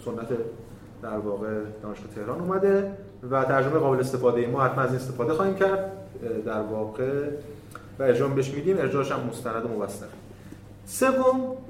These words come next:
رساله‌ای درباره طبیعت آدمی که سه جلده، که جلد اولش می‌شه در باب فهم و جلد دوم سومش هم هست که اینا هم جفتشون توی کتاب چاپ کرده آقاموس. خوشبختانه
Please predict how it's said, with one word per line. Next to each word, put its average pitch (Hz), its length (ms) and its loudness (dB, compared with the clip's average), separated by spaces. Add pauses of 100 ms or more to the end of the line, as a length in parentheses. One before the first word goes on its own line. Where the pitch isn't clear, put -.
(340)
رساله‌ای 175 420 4
درباره 160 360 6
طبیعت 160 460 0
آدمی 147 680 0
که 147 200 2
سه 180 280 0
جلده، 220 580 4
که 160 60 -4
جلد 156 220 2
اولش 143 480 0
می‌شه 147 320 -2 (640)
در 123 160 2
باب 131 320 2
فهم 190 420 -2 (680)
و 135 100 2
جلد 135 220 2
دوم 131 220 0
سومش 156 420 -2
هم 170 100 -2
هست 180 200 0
که 160 60 -8
اینا 151 140 -4
هم 135 180 -4
جفتشون 147 300 -6
توی 156 160 -6
کتاب 196 260 -4
چاپ 196 240 -8
کرده 190 160 -6
آقاموس. 185 400 -6 (400)
خوشبختانه 151 720 -4